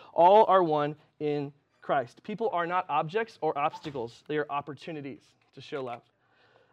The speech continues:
Um, all right, so we need to think differently. Do you see how this is totally different, how this would change how we think about others? Even, yeah. Let, let, let, let's keep going. The second thing that we need to do, um, is we need to start living differently.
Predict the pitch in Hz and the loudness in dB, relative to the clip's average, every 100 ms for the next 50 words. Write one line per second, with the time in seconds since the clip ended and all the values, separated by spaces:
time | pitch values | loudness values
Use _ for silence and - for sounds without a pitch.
0 | - 165 156 131 107 _ _ _ _ _ | -8 -6 -6 -8 -16 _ _ _ _ _
1 | - 202 190 - 214 233 214 - 247 180 | -8 -4 -4 -2 -2 -2 -6 -6 -6 -4
2 | 202 - 170 120 120 160 233 208 190 - | -6 -4 -10 -10 -12 -10 -8 -8 -10 -14
3 | - 202 202 165 147 180 165 165 165 165 | -8 -6 -4 -4 -4 -6 -10 -8 -8 -10
4 | 151 - 156 160 156 - _ _ - 156 | -12 -8 -8 -8 -10 -16 _ _ -8 -6
5 | 151 147 165 165 - 143 135 135 143 147 | -6 -10 -10 -10 -8 -8 -6 -6 -6 -6
6 | 180 185 - _ _ _ _ _ - - | -8 -10 -12 _ _ _ _ _ -18 -8
7 | 131 98 _ _ _ _ _ - 190 185 | -8 -8 _ _ _ _ _ -2 -2 0
8 | 208 208 202 208 202 - 196 156 - _ | -2 -2 -2 -2 -4 -4 -2 -2 -4 _
9 | - 185 247 254 - 254 208 196 214 226 | -6 0 0 0 -2 -2 -2 -2 -2 -4
10 | 202 220 185 233 - - 170 165 165 165 | -2 -2 -2 -4 -12 -6 -4 -4 -4 -4
11 | 202 220 185 - 196 165 160 185 208 208 | -4 -4 -6 -2 0 2 2 2 0 -4
12 | 202 143 175 175 143 135 | -6 -4 -4 -4 -4 -6